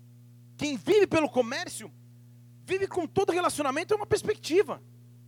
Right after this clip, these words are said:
Por que que eu tenho amizade com esse cara? Porque talvez ele vai me trazer favorecimento comercial aqui,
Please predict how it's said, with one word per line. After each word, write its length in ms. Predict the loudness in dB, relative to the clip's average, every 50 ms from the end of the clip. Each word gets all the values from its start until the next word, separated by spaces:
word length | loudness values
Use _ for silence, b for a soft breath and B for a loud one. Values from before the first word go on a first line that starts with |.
| -20 -20 -20 -20 -20 -20 -20 -20 -14
Por 120 | -12 -8
que 80 | -8 -6
que 60 | -6
eu 40 | -4
tenho 120 | -6 -4
amizade 340 | -4 -4 -2 -2 -2 -2 -2
com 80 | -8 -10
esse 140 | -10 -8 -8
cara? 180 | -6 -6 -6
Porque 240 | -8 -10 -16 -18 -12
talvez 420 | -10 -10 -10 -8 -8 -10 -8 -6
ele 80 | -6 -4
vai 100 | -4 -4
me 60 | -2
trazer 240 | -2 -4 -4 -4 -6
favorecimento 560 | -6 -6 -4 -4 -4 -4 -6 -8 -10 -12 -8
comercial 460 | -8 -6 -4 -4 -6 -4 -4 -2 -2
aqui, 320 | -4 -4 -8 -10 -10 -10